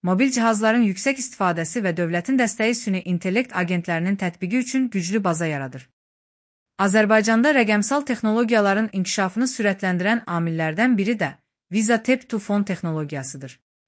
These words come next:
Bu texnologiya Android cihazlarını tam funksional ödəniş terminallarına çevirir və ölkədə geniş tətbiq edilir,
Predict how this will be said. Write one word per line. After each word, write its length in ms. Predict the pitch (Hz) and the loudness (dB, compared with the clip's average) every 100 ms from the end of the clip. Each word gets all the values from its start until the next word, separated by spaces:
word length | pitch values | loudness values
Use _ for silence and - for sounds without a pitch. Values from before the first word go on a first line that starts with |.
| - | -2
Bu 120 | 294 | 0
texnologiya 640 | 294 262 240 240 262 240 196 | 2 2 4 4 4 2 2
Android 440 | 190 190 254 269 | 2 2 2 0
cihazlarını 640 | 220 208 185 190 180 240 | 0 0 0 0 2 0
tam 220 | 247 262 262 | 0 0 0
funksional 540 | - 214 - 214 247 | 0 -2 0 0 2
ödəniş 440 | 208 190 208 233 | 0 0 0 0
terminallarına 680 | - 196 190 185 180 180 226 | 0 0 0 0 0 0 0
çevirir 440 | 240 190 151 143 - _ _ _ 175 | 0 -2 -4 -8 -10 _ _ _ -6
və 80 | 165 | -2
ölkədə 300 | 170 175 185 | -2 0 0
geniş 360 | 233 208 240 - | 2 2 2 2
tətbiq 380 | 208 190 196 170 | -2 -2 -2 -2
edilir, 360 | 147 139 135 | -4 -8 -12